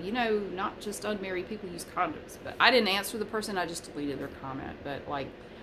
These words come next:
some people like to find a reason to complain. Whether the reason makes any sense or not is irrelevant. They just like to find a reason to complain. So whatever. Um, I'm not worried about it.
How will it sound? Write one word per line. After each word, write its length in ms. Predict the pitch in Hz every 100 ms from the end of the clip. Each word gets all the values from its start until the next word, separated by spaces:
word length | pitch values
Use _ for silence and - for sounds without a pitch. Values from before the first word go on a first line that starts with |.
| -
some 220 | - 269 285
people 260 | 359 320
like 240 | 240 214 214
to 80 |
find 260 | 214 196 196
a 40 |
reason 340 | 190 180 175 170
to 140 | 185
complain. 560 | 180 170 170 165 165 165
Whether 220 | 160 170
the 100 | 165
reason 320 | 175 202 208
makes 260 | 202 - 196
any 140 | 180
sense 280 | 175 247 240
or 60 | 190
not 300 | 180 165 -
is 120 | -
irrelevant. 460 | 170 165 170 170 - - - -
They 80 |
just 160 | 190 190
like 140 | 185
to 80 | -
find 200 | 170 160
a 40 | 151
reason 320 | 156 156 147
to 100 | -
complain. 540 | 143 143 - - 151 - - - - - - - - - - - - -
So 200 | 208 185
whatever. 340 | 180 156 123 - - - - -
Um, 200 | 190 170 -
I'm 100 | 175
not 160 | 165
worried 240 | 165 160 151
about 220 | 139
it. 80 | -